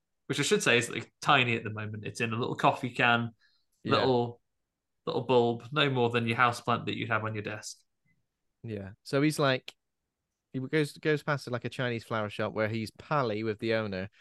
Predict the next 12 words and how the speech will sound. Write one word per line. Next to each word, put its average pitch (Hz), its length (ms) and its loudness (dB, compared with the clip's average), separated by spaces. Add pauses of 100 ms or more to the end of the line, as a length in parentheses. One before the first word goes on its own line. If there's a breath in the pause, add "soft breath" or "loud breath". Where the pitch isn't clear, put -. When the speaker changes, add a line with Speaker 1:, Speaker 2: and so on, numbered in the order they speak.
(240 soft breath)
Speaker 2:
buys, 123 260 2
like, - 180 -4
cuttings 104 580 -6
of, 98 200 -6 (120)
of 101 140 -6
various 101 400 -2
plants 98 420 -10
from 107 280 -6
him 98 420 -8
regularly, 98 640 -2
obviously 95 340 -10
to, 92 200 -12